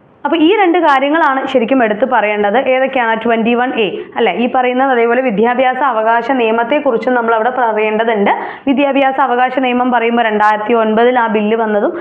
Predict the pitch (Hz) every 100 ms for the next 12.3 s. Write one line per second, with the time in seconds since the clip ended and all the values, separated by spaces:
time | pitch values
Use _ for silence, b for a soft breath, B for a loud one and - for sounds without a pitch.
0 | B - 247 254 269 240 240 233 233 247
1 | 285 233 226 226 247 233 233 254 285 277
2 | 247 247 208 220 226 220 240 214 214 214
3 | 233 214 240 233 B - 226 220 226 226
4 | 254 330 294 254 240 233 240 247 240 208
5 | 214 233 240 254 233 214 226 262 302 349
6 | 247 220 214 196 233 311 247 208 - 196
7 | 190 185 202 196 196 311 415 185 180 180
8 | 175 180 165 160 165 214 226 185 B B
9 | - 262 294 277 254 247 247 247 277 269
10 | 240 240 240 262 269 254 262 254 233 220
11 | 220 247 254 240 240 247 254 233 240 233
12 | 226 220